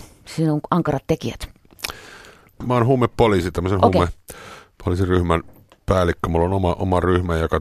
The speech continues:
Speaker 2: tot-, tutkii huumerikoksia ja sit Nordic Noir-tyylinen tämmönen jännäri.
Speaker 1: Sä, Tommi Korpela, teet monenlaisia rooleja. Sä oot aika jännä ha-, hahmo tälleen maallikon silmiin. Sä sovit rahamiele-, miehen rooliin ja semmoiseen karpissa, tämmönen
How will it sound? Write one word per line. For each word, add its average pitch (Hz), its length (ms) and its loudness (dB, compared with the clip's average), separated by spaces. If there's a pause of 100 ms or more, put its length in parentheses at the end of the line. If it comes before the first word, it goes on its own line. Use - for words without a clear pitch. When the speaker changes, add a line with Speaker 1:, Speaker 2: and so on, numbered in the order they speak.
Speaker 2:
tot-, 71 200 -6
tutkii 123 440 0
huumerikoksia 113 920 2
ja 78 80 2
sit 87 200 -6
Nordic 90 380 -2
Noir-tyylinen 90 840 -2
tämmönen 82 360 -8 (140)
jännäri. 76 580 -4
Speaker 1:
Sä, 226 180 0
Tommi 208 260 2
Korpela, 190 500 2 (180)
teet 226 240 2
monenlaisia 151 640 0
rooleja. 147 580 -2
Sä 202 120 -2
oot 196 180 -2 (120)
aika 202 220 2
jännä 202 420 4 (760)
ha-, - 280 -10
hahmo 160 400 0
tälleen 151 360 2
maallikon 151 500 2
silmiin. 110 560 -2
Sä 196 160 -2
sovit 175 340 0
rahamiele-, 180 720 2
miehen 202 300 2
rooliin 190 560 4
ja 175 60 0
semmoiseen 175 580 2
karpissa, - 640 0 (200)
tämmönen 143 460 -2